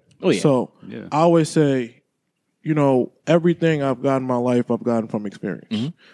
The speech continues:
Speaker 2: Everything I've earned is from experience. Everything I have today is f-, based off of what I failed to do. If I've had a bunch of failed relationships, I am learning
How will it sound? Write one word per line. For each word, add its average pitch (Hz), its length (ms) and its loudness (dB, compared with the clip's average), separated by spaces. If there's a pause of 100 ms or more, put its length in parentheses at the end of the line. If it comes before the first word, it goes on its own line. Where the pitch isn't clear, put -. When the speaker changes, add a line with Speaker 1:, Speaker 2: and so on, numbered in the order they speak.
(160)
Speaker 2:
Everything 147 280 2
I've 139 120 2
earned 151 420 4
is - 140 -2
from 120 160 -4
experience. - 540 -4 (360)
Everything 156 540 2
I 135 160 4
have 131 320 0
today 120 500 0
is - 280 -4
f-, - 300 -20 (220)
based 131 320 0
off 113 180 0
of 107 200 -4
what 110 160 -2
I 98 80 0
failed 117 380 -2
to - 80 -18
do. - 280 -2 (720)
If - 60 -12
I've 160 80 -2
had 208 300 4
a - 20 2
bunch 160 240 0
of 143 80 -2
failed 160 160 4
relationships, 139 640 0
I 131 480 -2
am 123 200 -6
learning 143 640 -2